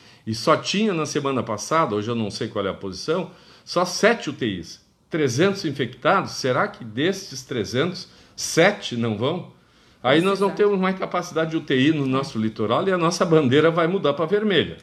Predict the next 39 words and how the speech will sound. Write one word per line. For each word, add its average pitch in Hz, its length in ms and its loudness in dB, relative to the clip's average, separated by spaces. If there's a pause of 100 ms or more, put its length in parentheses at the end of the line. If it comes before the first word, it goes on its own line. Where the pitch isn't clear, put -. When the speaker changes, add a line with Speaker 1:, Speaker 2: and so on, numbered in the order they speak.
Speaker 2:
É. 92 100 -16 (260)
Speaker 1:
Ou, 120 240 0 (220)
de - 280 2
repente, 120 420 0
até 151 180 0
pra 185 160 0
preta, 156 460 2
né? 98 120 -4
Porque 110 360 -6
aí 104 120 2
nós 131 140 -2
vamos 135 180 -2
ter 143 100 -2
que 127 40 -6
socorrer 117 560 -2
de 98 140 -6
outras 143 380 0
regiões, 110 640 -2 (380)
a 95 80 -6
região 110 300 0
metropolitana, 107 1040 -2 (480)
que 110 80 -12
tem 131 240 0
muitas 143 480 0
U 117 80 -6
T 110 160 -6
Is, 139 320 0
né? 110 160 -2 (440)
Mas, 101 400 -2
eh, 95 220 -2 (240)
a 135 100 -6
preferência 139 600 2
sempre 170 680 0
é 143 240 0
pra 139 400 -2
a 127 40 -4
bandeira 120 520 0
daquela 165 440 0
região. 175 480 2